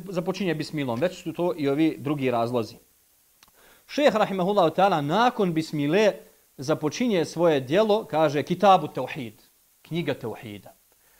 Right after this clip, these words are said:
Kažu islamski učenjaci: „Lem jeda hutbeten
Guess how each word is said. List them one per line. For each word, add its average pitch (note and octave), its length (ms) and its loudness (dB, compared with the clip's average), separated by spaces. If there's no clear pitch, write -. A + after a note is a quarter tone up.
Kažu F#3 140 -8
islamski G#3 220 -10
učenjaci: G3 320 -8
„Lem F3+ 240 -2
jeda G3 420 -2
hutbeten E3 600 -6